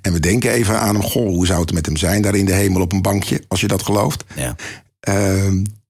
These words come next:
Speaker 1: het is dat, eh, gedenken, het woord gedenken in het Hebreeuws wil zeggen dat je,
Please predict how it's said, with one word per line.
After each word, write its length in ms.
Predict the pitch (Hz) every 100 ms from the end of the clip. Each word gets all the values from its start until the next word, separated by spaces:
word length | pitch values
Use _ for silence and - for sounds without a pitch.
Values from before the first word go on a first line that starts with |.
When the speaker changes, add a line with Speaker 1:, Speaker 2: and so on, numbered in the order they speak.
| _ _ _
Speaker 1:
het 260 | 107 - 165
is 300 | 104 117 -
dat, 400 | 95 87 - -
eh, 200 | - 87
gedenken, 720 | - 92 92 110 131 90 107 110
het 200 | 92 85
woord 220 | 90 87
gedenken 480 | 85 82 85 98 87
in 100 | 82
het 120 | 78
Hebreeuws 540 | 78 80 76 90 - -
wil 240 | 95 90
zeggen 380 | 80 76 90 87
dat 220 | 78 78
je, 240 | 80 78